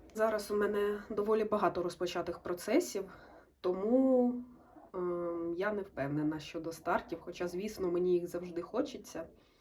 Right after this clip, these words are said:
І тут у мене назріло питання: у мене є багато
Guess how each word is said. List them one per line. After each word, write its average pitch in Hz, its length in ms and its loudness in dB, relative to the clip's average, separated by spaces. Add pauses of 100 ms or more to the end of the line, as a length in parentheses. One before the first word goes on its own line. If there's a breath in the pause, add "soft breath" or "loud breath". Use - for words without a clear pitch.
(800 loud breath)
І 254 400 2
тут 233 160 -2
у 214 40 0
мене 208 240 -2
назріло 196 460 0
питання: 202 680 4
у 180 80 0
мене 240 300 4
є 202 340 0
багато 180 1000 0